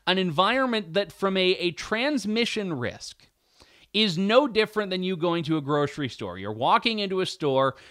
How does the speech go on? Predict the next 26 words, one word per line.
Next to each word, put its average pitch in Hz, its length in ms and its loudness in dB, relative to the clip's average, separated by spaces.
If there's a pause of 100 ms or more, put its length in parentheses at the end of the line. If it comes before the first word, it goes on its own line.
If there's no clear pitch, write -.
(100)
you're 135 140 0
not 143 300 0
taking 208 360 0
off 151 240 0
your 147 100 -4
mandatory 127 520 -4
mask, 113 400 -2
you're 113 80 -6
walking 180 400 0
around, 143 300 0
you're 123 100 -4
buying 156 400 0
something, 135 500 -4 (280)
the 143 160 0
interaction 175 640 0
is 131 140 -4
very 170 320 0
limited, 147 420 0
and 139 220 -4
then 139 100 -2
you 139 100 0
go 135 220 0
on 131 160 0
your 127 140 -4
merry 117 280 -2
way. 123 380 -2